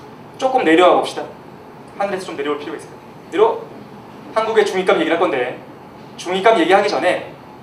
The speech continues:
한국의 십 퍼센트 얘기를 먼저 하겠습니다. 한국 상위 십 퍼센트.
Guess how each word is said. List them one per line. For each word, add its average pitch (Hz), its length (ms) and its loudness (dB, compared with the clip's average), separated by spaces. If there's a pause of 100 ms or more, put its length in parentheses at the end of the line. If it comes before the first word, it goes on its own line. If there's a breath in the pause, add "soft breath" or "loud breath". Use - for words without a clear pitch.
(100)
한국의 247 400 0
십 240 200 -2
퍼센트 262 340 2
얘기를 135 300 -4
먼저 107 200 -10
하겠습니다. - 360 -16 (640)
한국 202 300 0
상위 240 260 0
십 - 140 -6
퍼센트. 226 500 0